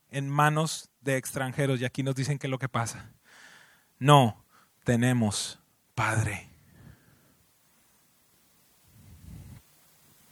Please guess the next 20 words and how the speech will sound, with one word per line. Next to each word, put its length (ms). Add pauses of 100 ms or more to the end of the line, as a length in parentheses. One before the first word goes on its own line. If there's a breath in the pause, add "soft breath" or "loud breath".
(500 loud breath)
Hemos 240
quedado 360
huérfanos, 920 (720 soft breath)
viudas 540
han 100
quedado 400
nuestras 380
madres. 500 (540 soft breath)
El 160
agua 300
que 80
bebemos 500
tenemos 400
que 100
pagarla, 640
la 180
leña 340
tenemos 340
que 140
comprarla. 640